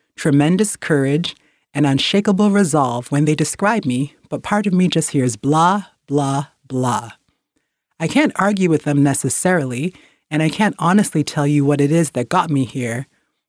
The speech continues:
but I can say now that I know more about grit, that the words make sense. I mean, I wasn't doing any particular thing on purpose,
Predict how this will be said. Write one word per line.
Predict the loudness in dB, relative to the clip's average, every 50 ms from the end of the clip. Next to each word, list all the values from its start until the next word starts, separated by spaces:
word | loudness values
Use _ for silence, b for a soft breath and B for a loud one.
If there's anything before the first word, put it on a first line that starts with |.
| _ -8
but | -4 -2
I | -2 -2
can | 0 0 0 0
say | 0 0 0 2 4 4 4
now | 4 4 2 2
that | 0 0 0
I | 2 2
know | 2 2 2 2
more | 2 2 4 4 2
about | 2 2 0 -2 -2 -4
grit, | -4 -2 -2 -4 -4 -6 -14 -18 -18 _ _ _ _ _ _ _ _ _ -8
that | -6 -4 -4 -4
the | -2 -2 0
words | 2 2 2 2 2 2 2 2
make | 2 2 2 2 0
sense. | -4 -6 -4 -4 -4 -6 -8 _ -12 -12 -12 -12 -14 _ _ _ _ _ _ _ _ _ _ _ _ _ -4
I | 0 2
mean, | 4 4 4
I | 4 4
wasn't | 2 2 4 4 4 4 4
doing | 4 2 2 2 2
any | 2 2 2
particular | 2 0 -2 -4 -4 -4 -2 0 0 0 0
thing | -2 -2 -2 0 2 2
on | 2 0 -2
purpose, | -2 -2 -4 -4 -2 -4 -6 -6 -6 -8 -10 -12